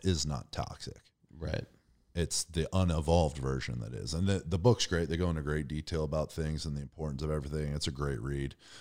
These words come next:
Speaker 1: I've already read through it once and I'm reading through it a second time.
Speaker 2: Oh,
Speaker 1: That's
Speaker 2: wow.
Speaker 1: how good it is.
Speaker 2: Yeah.
Speaker 1: And it was an easy read too. So I loved it.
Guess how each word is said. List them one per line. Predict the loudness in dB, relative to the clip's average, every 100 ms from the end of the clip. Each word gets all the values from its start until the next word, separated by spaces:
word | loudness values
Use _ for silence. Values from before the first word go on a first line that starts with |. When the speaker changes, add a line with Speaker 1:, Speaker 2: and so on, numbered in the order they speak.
| -8
Speaker 1:
I've | 0 6
already | 8 8
read | 6 4 4
through | 0
it | 2
once | 2 2 0
and | 0
I'm | 0
reading | 0 0
through | -2 -2
it | -2
a |
second | -2 -2 -4 -8
time. | -8 -6
Speaker 2:
Oh, | -4
Speaker 1:
That's | -2
Speaker 2:
wow. | -2
Speaker 1:
how |
good | -2 -4 -6
it |
is. | -10 -12 -12 -14 _ _ _ _ _ _ _ -20 -20 -2
Speaker 2:
Yeah. | 0 0 -2 4
Speaker 1:
And | 8
it |
was | 10 10
an | 10
easy | 10 8
read | 6 8 6 4 -6 _
too. | 2 4 4 -2 -12 _
So | -2 0 0 -4 -8 -20 _ _ _ _ _
I | 0
loved | 2 2
it. | 0